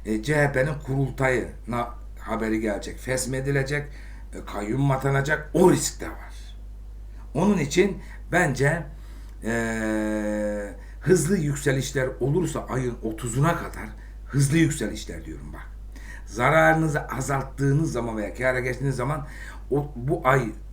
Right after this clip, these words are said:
ayı, e, C H P kurultayını da görmeden asla yeni pozisyon açmak bence çok risklidir.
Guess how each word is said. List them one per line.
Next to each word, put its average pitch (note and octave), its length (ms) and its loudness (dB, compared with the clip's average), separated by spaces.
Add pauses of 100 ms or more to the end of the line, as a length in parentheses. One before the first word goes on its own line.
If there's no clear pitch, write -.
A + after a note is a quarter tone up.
(120)
ayı, C3 240 4
e, A2 500 0
C C3+ 140 2
H C#3 140 2
P C#3+ 140 0
kurultayını C3+ 540 2
da G#2+ 100 0
görmeden C3+ 680 2 (280)
asla B2 520 4
yeni C3 260 2
pozisyon A2 360 -2
açmak C#3 460 -2 (340)
bence C#3 500 2 (440)
çok D#3+ 280 0
risklidir. A2 600 -2